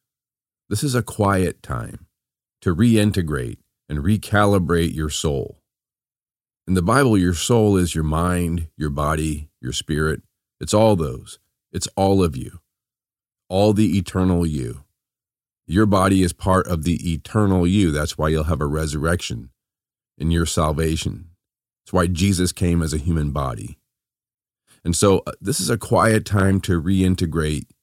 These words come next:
your soul, your body, your mind, your spirit, and recalibrate your soul with the life-giving presence of God's Spirit.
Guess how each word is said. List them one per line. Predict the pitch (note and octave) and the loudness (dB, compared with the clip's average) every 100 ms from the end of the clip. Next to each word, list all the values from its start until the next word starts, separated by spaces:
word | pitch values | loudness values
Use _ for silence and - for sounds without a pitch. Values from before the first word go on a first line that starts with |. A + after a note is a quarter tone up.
| _ _ _ _ _ _ | _ _ _ _ _ _
your | E2+ E2+ | -2 0
soul, | - E2+ C#2 - - - | 0 0 -2 -4 -12 -6
your | E2 | -4
body, | D2 F2 F2 E2+ E2+ D#2+ D#2+ _ _ _ _ _ | -2 0 2 2 0 -2 -6 _ _ _ _ _
your | C#2+ | -4
mind, | D2 E2 E2+ E2+ E2 D#2 - _ | -2 0 0 -2 -4 -8 -14 _
your | D2 | -8
spirit, | C#2 - E2 D#2 C#2+ - _ _ _ _ _ _ _ | -8 -2 -2 0 -4 -10 _ _ _ _ _ _ _
and | D#2 | -4
recalibrate | D#2+ A#2 G2 A2 G#2+ G#2 E2+ F2+ F2 - | 0 0 2 0 2 2 2 0 0 -2
your | D#2+ | -4
soul | - F2 C#2+ B1+ C#2+ F2 _ _ _ _ _ _ - | -2 -2 -2 -4 -8 -12 _ _ _ _ _ _ -4
with | F2 | -4
the | D2+ D2+ | -2 -2
life-giving | E2 F#2 G2 - G2 F#2+ F2+ | 0 0 0 0 0 2 0
presence | - F2 E2 E2 D#2+ | 0 0 0 -2 -4
of | C#2 | -6
God's | D2 D2 C#2+ - - | -4 -4 -4 -8 -14
Spirit. | - C2+ A1 - | -8 -8 -8 -14